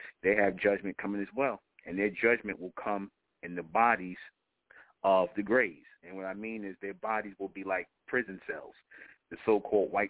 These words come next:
supremacists and all of them are gonna come back in physical bodies. Some of them will make it back as grays, and they will be punished as grays. They will be put on a low level. They will be put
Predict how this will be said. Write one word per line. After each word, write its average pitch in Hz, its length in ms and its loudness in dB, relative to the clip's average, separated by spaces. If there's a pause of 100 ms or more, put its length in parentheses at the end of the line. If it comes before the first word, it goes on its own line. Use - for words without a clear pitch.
supremacists 107 460 -4
and 104 80 -4
all 107 140 2
of 107 60 -4
them 98 100 -6
are - 20 -10
gonna 95 140 -10
come 120 320 -2
back 107 260 -2 (680)
in 95 360 -6 (300)
physical 104 360 0
bodies. 107 400 2 (100)
Some 104 180 -2
of 87 80 -8
them 95 180 -8 (680)
will 95 100 0
make 98 260 0
it 71 160 -8
back 104 300 4 (600)
as 92 160 -4
grays, 101 420 0 (340)
and 87 160 -10
they 92 100 -6
will 90 140 -10
be 90 360 -8 (800)
punished 127 400 0
as 95 100 -4
grays. 92 420 2 (760)
They 92 100 0
will 92 140 -2
be 92 180 -4 (140)
put 120 160 2 (640)
on 95 140 -8
a 87 60 -8
low 95 320 -6
level. 98 380 -4 (840)
They 95 80 -2
will 92 160 -4
be 95 160 -10 (120)
put - 140 -2